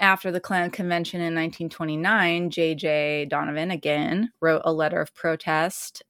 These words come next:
to the Klan's presence in Bellingham, in, to the Herald, and he charged the Klan, and he said, "They are the most unpatriotic and un-American organization in America." He further wrote, "Here in Washington, there being few Negroes and Jews,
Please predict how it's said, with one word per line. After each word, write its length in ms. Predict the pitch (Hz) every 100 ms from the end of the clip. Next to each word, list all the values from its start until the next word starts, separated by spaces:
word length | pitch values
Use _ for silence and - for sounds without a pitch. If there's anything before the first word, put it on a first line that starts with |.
| -
to 140 | -
the 100 | 160
Klan's 340 | - 160 156 156
presence 500 | - 156 165 160 160
in 100 | 156
Bellingham, 720 | 156 170 170 160 160 170 170 269
in, 180 | 240 151 -
to 100 | 165
the 80 | 165
Herald, 480 | 151 151 151 180 - -
and 140 | 175
he 80 | 170
charged 380 | 165 196 190 185
the 80 | 170
Klan, 480 | - 170 160 160 -
and 160 | - 165
he 100 | 160
said, 540 | - 160 151 151 147 - _
"They 160 | 160 160
are 100 | 151
the 100 | 160
most 320 | 180 220 226 -
unpatriotic 920 | 240 240 - 214 - 165 151 151 -
and 140 | 165
un-American 680 | 196 196 185 165 156 156 160
organization 800 | - 156 160 156 147 147 - 143
in 140 | - -
America." 560 | - - - - - _ _
He 140 | - 185
further 400 | - 165 160 151
wrote, 400 | 165 151 - - _
"Here 240 | - 320 349
in 120 | 180
Washington, 800 | 160 - 170 156 170 160 208 226
there 160 | 175
being 280 | 170 180 160
few 400 | 160 - 220 277
Negroes 640 | 214 160 180 151 147 156 160
and 240 | - 160
Jews, 560 | 156 170 208 151 160 -